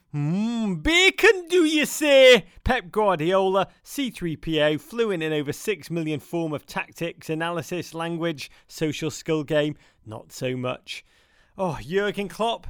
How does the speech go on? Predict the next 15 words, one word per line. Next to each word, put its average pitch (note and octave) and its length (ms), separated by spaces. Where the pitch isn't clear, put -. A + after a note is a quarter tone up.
Chewbacca, G#3 680
who D4 100
doesn't C#3+ 400
love B2+ 240
the C#3 100
Wookiee? D3 460
Mo F#3+ 200
Salah, F#3 540
Luke C#3+ 280
Skywalker, D3+ 800
final A#3 400
seconds D#3 460
of C3+ 60
the C#3 60
game. C#3+ 440